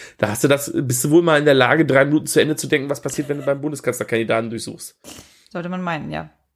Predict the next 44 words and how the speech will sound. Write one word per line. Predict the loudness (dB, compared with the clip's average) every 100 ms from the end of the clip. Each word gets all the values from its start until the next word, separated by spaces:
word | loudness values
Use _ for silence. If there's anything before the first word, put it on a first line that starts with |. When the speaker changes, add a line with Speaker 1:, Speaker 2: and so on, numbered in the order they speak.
| _ -4
Speaker 1:
So, | 0 0
und | 0
wenn | 2
du | 4
dann, | 4 2
und | 0 0
dann, | -2 -4 -10 -2
dann | -2 -2 0
legst | 0 2
du |
das | 0 0
vor, | 0 2 2
dann | 0
ist | -4
zufällig | -4 -2 -2
auch | -2
noch |
eine | -4 -6
C-D-U-Amtsrichterin, | -6 -6 -6 -6 -6 -10 -8 -10 -10 -16 _ _ _ 0
äh, | 2 4 4
äh, | 2 0 0 0 2 4 4 0
äh, | -4 -14 -20 _ _ _ _
da | 4 4 4 -2 -10
zuständig. | -8 0 0 2 -2 -6 _ -10
Spätestens | 0 0 0 -4 0
dann, | 0 0 -6 -10 -2
dann | -2 0 -2
würde | -2
ich | -2
mal | -2
meiner | -2 -2 -2
Behördenleitung | -2 -2 0 0 0 -2 -2
melden, | 0 0 -2 -10 -20 _ -4
Ey, | -4
Freund, | -2 -2 0 -2 -4
pass | -8
auf, | 0 2 2 -2 _ -20 -20 -20 -20 _ _
<coughs> | 0 0 0 0 2
wir | 2
machen | -2 0
hier | -2
gerade | 0 -4
eine | -2
Nummer, | -2 0 0 -4